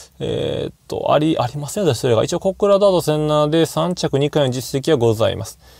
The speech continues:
ただ、小倉校舎かっていうと、そこまで恐れてたでございません。あ、すいません。うちもう一勝してます。ごめんなさい。はい。一勝一回、三着二回ですわ。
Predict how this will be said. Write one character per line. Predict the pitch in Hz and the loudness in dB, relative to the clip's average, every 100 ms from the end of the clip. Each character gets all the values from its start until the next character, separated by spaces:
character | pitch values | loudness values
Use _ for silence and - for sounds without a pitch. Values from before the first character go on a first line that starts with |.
| _ | _
た | - | -6
だ、 | 139 | -4
小 | - | -4
倉 | 170 185 175 | -2 0 2
校 | - 170 | 0 0
舎 | - 151 | 0 0
か | 143 | 0
っ | 135 | 0
て | 143 | 0
い | |
う | 143 | 0
と、 | |
そ | 131 | 0
こ | 139 | 0
ま | 151 | 2
で | 127 | 2
恐 | 120 131 | 2 0
れ | |
て | 123 | 2
た | 110 | 2
で | 101 | 2
ご | 101 | 2
ざ | |
い | 98 | 0
ま | |
せ | 98 | -2
ん。 | |
あ、 | |
す | 101 | -2
い | |
ま | 107 | -2
せ | 110 | -2
ん。 | |
う | 127 | -2
ち | - 131 | -4 0
も | 139 | 0
う | |
一 | 139 | 0
勝 | - | -2
し | 101 | -4
て | 98 | -6
ま | |
す。 | 92 | -6
ご | 98 | -6
め | |
ん | |
な | 95 | -6
さ | - | -8
い。 | - - - - | -14 -12 -12 -6
は | - 127 | 0 2
い。 | 113 | 2
一 | 127 - 139 | -2 0 4
勝 | 139 | 4
一 | 165 | 4
回、 | - 117 98 | 2 2 2
三 | 110 107 | 2 0
着 | 104 | -2
二 | 101 | -4
回 | 95 | -4
で | - | -6
す | - | -8
わ。 | - | -16